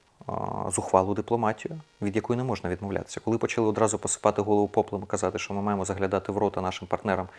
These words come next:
від яких ми зараз залежимо на крапельниці, фінансовій, збройній і так далі, ну, це правда, ми на крапельниці. Але вони це роблять не за красиві наші очі,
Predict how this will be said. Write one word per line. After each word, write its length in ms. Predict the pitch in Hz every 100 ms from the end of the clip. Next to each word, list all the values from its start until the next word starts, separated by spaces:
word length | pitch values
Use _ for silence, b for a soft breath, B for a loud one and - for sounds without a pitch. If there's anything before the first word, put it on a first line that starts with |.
| B B
від 120 | 101
яких 260 | 101 117 104
ми 100 | 104
зараз 260 | 101 98
залежимо 560 | 90 101 110 101 95 95 - -
на 120 | 101
крапельниці, 760 | 104 113 - 101 98 - 95
фінансовій, 640 | 90 98 104 101 - 98 92 B B B
збройній 640 | - 107 107 98 101 101
і 140 | 98 98
так 200 | 113 143
далі, 280 | 226 220 - B B B
ну, 100 | 135
це 120 | -
правда, 280 | 208 214 185
ми 100 | 110
на 100 | 135
крапельниці. 600 | - - - - - - -
Але 180 | 104 107
вони 160 | 117
це 140 | 113 131
роблять 280 | 117 104 110
не 120 | 104
за 260 | - 104
красиві 340 | 98 - - 107
наші 260 | 98 -
очі, 240 | 107 -